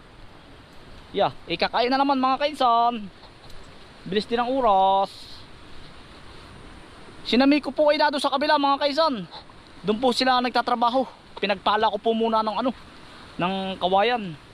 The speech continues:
Ah, pinagpala ko po ng palayan para po gumanda ang pilapil.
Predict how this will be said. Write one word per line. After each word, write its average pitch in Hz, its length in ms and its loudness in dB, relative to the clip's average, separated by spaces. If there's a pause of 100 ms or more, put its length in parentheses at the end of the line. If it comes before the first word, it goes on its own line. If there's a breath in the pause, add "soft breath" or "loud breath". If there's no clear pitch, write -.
Ah, 214 140 0
pinagpala 196 420 2
ko 208 80 -2
po 214 140 -6
ng 202 100 -2
palayan 202 480 2
para 175 240 0
po 190 320 0
gumanda 185 320 -2
ang 175 80 -2
pilapil. 180 480 0